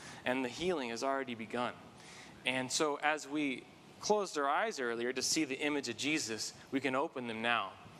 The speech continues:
And through this symbol, through this act, through this practice of communion, we can look around us, take communion together,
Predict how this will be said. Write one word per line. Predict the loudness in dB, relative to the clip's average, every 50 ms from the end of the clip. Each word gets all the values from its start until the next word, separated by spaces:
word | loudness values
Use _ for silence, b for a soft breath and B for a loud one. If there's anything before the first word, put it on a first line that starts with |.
| B B B B B B B B -2 -2
And | -2 0
through | 2 0 2
this | 2 0 0 0
symbol, | 0 0 2 2 2 0 0 0 -2 -2 -2
through | -2 -2 -2 0
this | 0 0 0 0 0 2
act, | 4 4 6 4 2 -2 -6 -6
through | -2 -2
this | -2 -2 0
practice | 2 4 4 4 4 0 -4 -8 -6 -6
of | -6 -6 -6
communion, | -2 0 2 2 2 2 0 0 -2
we | -2 -2
can | 0 0 0
look | 0 0 2 2
around | 2 2 2 2 0 0 -4 -6
us, | -8 -8 -8 -10 -6 -2
take | -2 -2 -2 -2
communion | -2 0 0 0 0 -2 -2
together, | -4 -4 -2 0 0 0 0 0 -4